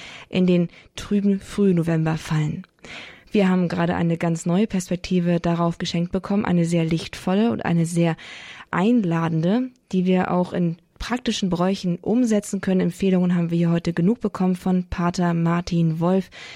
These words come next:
uns zugeschaltet aus Rom. Und wir machen jetzt hier weiter. Und ich freue mich, dass Sie jetzt auch wieder mit dabei sind.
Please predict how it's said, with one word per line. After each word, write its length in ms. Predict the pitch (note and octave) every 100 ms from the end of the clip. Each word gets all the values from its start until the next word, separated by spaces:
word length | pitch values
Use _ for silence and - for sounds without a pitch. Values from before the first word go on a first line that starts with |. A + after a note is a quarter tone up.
| - - - -
uns 240 | A#3 -
zugeschaltet 640 | G#3+ G3+ F#3 F3+ F3 F3 _
aus 400 | E3+ E3+ D#3+ -
Rom. 420 | - E3 F3 G#3
Und 300 | F#3+ F3+ - _ -
wir 180 | F#3 F3+
machen 300 | F3 E3+ E3+
jetzt 260 | E3 -
hier 320 | - D#3+ D#3+ D#3+
weiter. 480 | F3 C4+ A#3 C4+
Und 140 | A#3+ F3
ich 160 | D#3+
freue 200 | - E3+
mich, 120 | E3+ E3
dass 160 | D#3+
Sie 60 | E3
jetzt 100 | -
auch 160 | -
wieder 160 | E3 D#3+
mit 160 | D#3+ D3+
dabei 280 | D3+ E3
sind. 200 | E3+ E3+